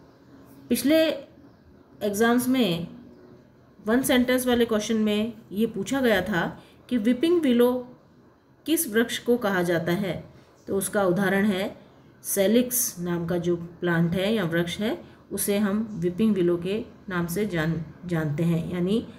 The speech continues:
सेलिक्स का जो common name है वो है whipping willow, जो इसकी whipping या ड्रूपिंग प्रकार की canopy structure को देखते हुए दिया गया है। ये जो चित्र है उसमें ये लटकती हुई branches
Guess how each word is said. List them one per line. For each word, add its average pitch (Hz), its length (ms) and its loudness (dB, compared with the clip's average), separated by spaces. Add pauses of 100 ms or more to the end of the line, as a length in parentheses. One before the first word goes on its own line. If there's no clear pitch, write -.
(120)
सेलिक्स 196 340 -2
का 202 120 0
जो 185 160 0
common 190 320 2
name 220 260 4
है - 320 -4 (320)
वो 185 120 -6
है 190 140 0
whipping 175 380 2
willow, 240 280 2 (380)
जो 247 220 0
इसकी 269 520 0 (920)
whipping 311 500 4
या 220 200 4
ड्रूपिंग 196 460 -2
प्रकार 196 360 0
की 220 220 -2 (100)
canopy 185 360 -2
structure 185 400 -4
को 202 380 -2 (1040)
देखते 185 380 0
हुए 196 220 2
दिया 180 380 0
गया 170 220 2
है। 170 240 -2 (460)
ये 196 60 -2
जो 185 140 -2
चित्र 247 340 0
है 214 220 2 (440)
उसमें 269 340 -2
ये 254 200 4
लटकती 208 420 0
हुई 247 120 2
branches 196 680 -2